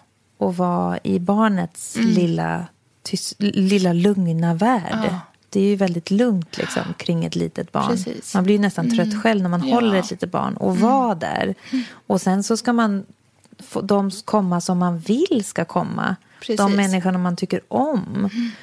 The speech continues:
Speaker 1: och känner sig trygg med. Eh, och att det är vuxna som kommer och stora, eh, barn.
Speaker 2: Ja,
Speaker 1: Men inte, liksom,
Speaker 2: inte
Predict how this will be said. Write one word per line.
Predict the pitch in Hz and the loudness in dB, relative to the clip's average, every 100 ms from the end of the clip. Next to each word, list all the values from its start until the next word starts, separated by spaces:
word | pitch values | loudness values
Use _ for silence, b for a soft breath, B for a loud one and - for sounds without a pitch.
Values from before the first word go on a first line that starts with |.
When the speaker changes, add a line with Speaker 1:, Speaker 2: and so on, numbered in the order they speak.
| B B | B B
Speaker 1:
och | 196 | -2
känner | - 180 175 170 | 2 0 0 0
sig | 175 | -2
trygg | - 262 254 180 | 0 0 0 -4
med. | - - 185 b b b b b | -4 -4 -4 b b b b b
Eh, | - 180 175 | -2 0 0
och | 170 - 185 | 0 -2 0
att | 180 170 | -2 0
det | 180 | -2
är | |
vuxna | 165 170 - - - 160 | 0 -4 -6 -10 -4 -4
som | - 156 | -4 -4
kommer | - 165 87 156 - | -2 -4 -2 -2 -2
och | - - - | -6 -8 -12
stora, | - - 165 165 208 196 170 160 | -4 -2 -2 0 2 2 -2 -4
eh, | - 50 160 | -6 -6 -2
barn. | 165 - 160 180 | 0 0 -2 -2
Speaker 2:
Ja, | 240 226 | 0 2
Speaker 1:
Men | 190 | 2
inte, | 190 170 - | 2 0 0
liksom, | 165 165 170 | -2 0 -2
Speaker 2:
inte | 160 | -2